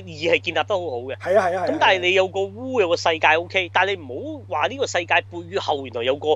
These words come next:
Speaker 1: 咁高高在上嘅高卓會咯。你呢個情況喺古龍嗰啲都唔會㗎，你唔會話
Speaker 2: 都會，
Speaker 1: 啊，
Speaker 2: 都會㗎。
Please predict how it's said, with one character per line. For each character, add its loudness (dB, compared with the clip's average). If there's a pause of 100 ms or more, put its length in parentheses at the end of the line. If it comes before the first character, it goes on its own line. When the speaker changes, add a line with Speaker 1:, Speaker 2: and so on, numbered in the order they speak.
(200)
Speaker 1:
咁 -2
高 2
高 -4
在 4
上 -2
嘅 -8
高 -6
卓 -2
會 -6
咯。 2 (460)
你 6
呢 4
個 6
情 -2
況 4
喺 0
古 -6
龍 2
嗰 -6
啲 -10
都 0
唔 -8
會 -8
㗎， -2
你 4
唔 -2
會 2
話 10
Speaker 2:
都 12
會， 12
Speaker 1:
啊， 10
Speaker 2:
都 2
會 8
㗎。 6